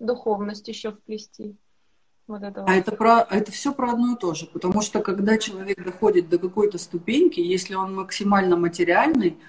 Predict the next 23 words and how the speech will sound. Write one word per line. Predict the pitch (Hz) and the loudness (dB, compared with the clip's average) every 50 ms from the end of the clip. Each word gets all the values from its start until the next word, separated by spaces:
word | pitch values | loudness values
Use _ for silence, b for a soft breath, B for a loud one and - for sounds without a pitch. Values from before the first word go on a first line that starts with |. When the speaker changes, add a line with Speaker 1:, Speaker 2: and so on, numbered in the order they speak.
| b b _ | b b _
Speaker 2:
то | - 190 | 0 2
он | 196 202 208 | 4 4 6
не | 214 220 | 6 8
может, | 226 240 233 208 185 170 | 8 8 6 4 4 2
он | 175 180 185 | 2 2 2
упирается | 185 208 208 214 208 185 - - 180 | 4 4 6 6 6 6 4 0 -4
в | - | -4
потолок | - 185 175 151 185 180 208 240 302 339 - - | -2 -2 0 2 4 4 6 6 4 4 2 0
и | - 175 | 0 2
не | 180 190 | 4 4
может | 202 214 220 214 202 185 - | 4 4 4 2 2 -2 -2
выйти | 190 202 208 202 - 175 160 156 - - _ - | -2 0 0 0 0 0 -2 -2 -6 -12 _ 2
дальше, | 180 202 214 277 302 - - 185 | 6 6 8 8 6 4 0 -4
потому | 170 165 180 180 202 208 | -4 -2 0 2 2 2
что | 202 - 202 | 0 -2 -2
у | 196 196 | 0 0
него | 196 202 208 | 2 2 2
не | 214 208 196 | 2 0 0
хватает | - 196 190 185 202 196 190 196 | 0 -2 -2 0 2 2 2 0
Speaker 1:
Мгм. | 226 226 | -2 -2
Speaker 2:
целостности | 226 220 208 208 202 190 - - 190 180 - 196 | 0 0 2 2 2 2 2 0 0 0 0 0
и | 185 | 0
духовности. | 180 180 180 - 156 156 156 151 151 151 - - - | 0 0 -2 -4 -6 -6 -6 -6 -8 -8 -10 -14 -16